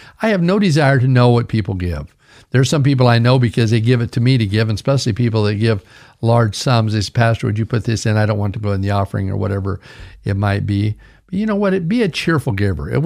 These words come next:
if you give ten dollars, be cheerful about it. If you give a hundred, be cheerful about it. A thousand, ten thousand, five hundred thousand, whatever it might be, be cheerful about it. God wants a cheerful giver, not out of compulsion,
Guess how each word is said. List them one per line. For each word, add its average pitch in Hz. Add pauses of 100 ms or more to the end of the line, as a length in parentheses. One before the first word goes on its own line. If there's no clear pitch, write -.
(140)
if 160
you 226
give 190
ten 175
dollars, 151
be 190
cheerful 113
about 85
it. 78 (260)
If 147
you 165
give 190
a 160
hundred, 170
be 151
cheerful 127
about 95
it. 90
A 90
thousand, 143 (240)
ten 151
thousand, 127 (600)
five 139
hundred 135
thousand, 127
whatever 196
it 190
might 185
be, 160 (420)
be 139
cheerful 92 (100)
about 98
it. - (360)
God 120 (380)
wants 110 (140)
a -
cheerful 101
giver, 98
not 131
out 202
of 196
compulsion, 180